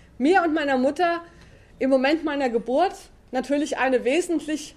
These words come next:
ungleiche Beziehung war. Also die Mutter-Kind-Beziehung ist das Paradigma für Beziehungen der extremen Ungleichheit, die nur deshalb überhaupt einen Sinn haben oder deren wesentlicher Sinn darin ist,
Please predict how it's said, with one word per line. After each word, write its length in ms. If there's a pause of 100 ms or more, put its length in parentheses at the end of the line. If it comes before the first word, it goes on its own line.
ungleiche 720
Beziehung 460
war. 140
Also 180
die 240 (220)
Mutter-Kind-Beziehung 1500 (240)
ist 260
das 460 (180)
Paradigma 800
für 260
Beziehungen 580
der 240 (280)
extremen 640
Ungleichheit, 920 (440)
die 140
nur 160
deshalb 480 (560)
überhaupt 440
einen 220
Sinn 320
haben 240
oder 160
deren 400
wesentlicher 540
Sinn 320
darin 280
ist, 300